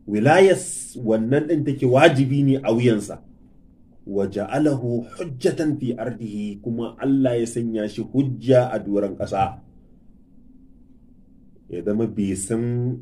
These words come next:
wanda Allah ya, ya yi umarni da ɗa'ansa ba, kuma aka wajabta mai wilayansa ba, kuma ya zama shi ne hujjan Allah a doron ƙasa ba,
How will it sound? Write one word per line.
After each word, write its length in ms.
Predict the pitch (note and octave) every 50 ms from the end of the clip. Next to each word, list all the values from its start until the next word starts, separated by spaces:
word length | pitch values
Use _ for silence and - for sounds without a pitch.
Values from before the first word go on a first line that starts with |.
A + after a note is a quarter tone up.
| - - - -
wanda 640 | G#2+ A#2 B2+ C3 A#2 G2+ - G2+ F#2+ F2+ E2 D#2 - - - - - - - - - - - - - - - - - -
Allah 320 | - A#2+ B2+ B2+ B2+ A#2+ A2+ A2
ya, 160 | A2 A2 A2 A2 - - - - - - - - - - - - - - - - - - -
ya 800 | A2 A2 A2+ A2 A2 A2+ A#2+ A#2 A#2 B2 B2 A#2+ A#2+ A#2+ A#2+ A#2 A2+
yi 240 | A#2+ B2 B2 C3+ D#3
umarni 480 | D3+ C3+ A2+ G#2 G2+ G2+ G2 G#2 A2+ A#2+ A#2+
da 80 | A#2 A#2
ɗa'ansa 560 | B2 A#2+ B2 B2 - A#2+ A2+ G#2+ - G2+ F#2
ba, 240 | G2 G#2 A2 B2 - - - - - -
kuma 160 | A2 A2+ A#2+ -
aka 240 | C3+ C3+ - C3+ A#2+
wajabta 640 | G#2+ A2 B2 C3 C3 C#3 B2+ B2+ - - B2 A#2+ A#2+
mai 160 | A#2+ B2 B2
wilayansa 720 | A2 G2+ G2+ G2+ A2+ A#2+ B2+ C3 B2+ B2 A#2+ A#2 - A2 G2+
ba, 320 | G#2 A2+ A#2 A#2 A#2+ - - - - - -
kuma 160 | A#2 A#2 A#2+
ya 140 | A#2+ B2 B2
zama 160 | B2 B2+ B2+ B2
shi 300 | B2 B2 - C#3+ D3 D3+
ne 160 | D3+ C#3+ C3
hujjan 480 | B2+ B2 C3 C3 A#2+ A#2 C#3 B2+ B2+ -
Allah 320 | C3 C3+ C3 C3 B2 -
a 80 | - G#2
doron 320 | G2+ A2 A#2+ A#2+ A#2+ A#2+ B2 B2+
ƙasa 240 | B2 - B2 B2 B2 B2
ba, 240 | B2 B2+ B2 B2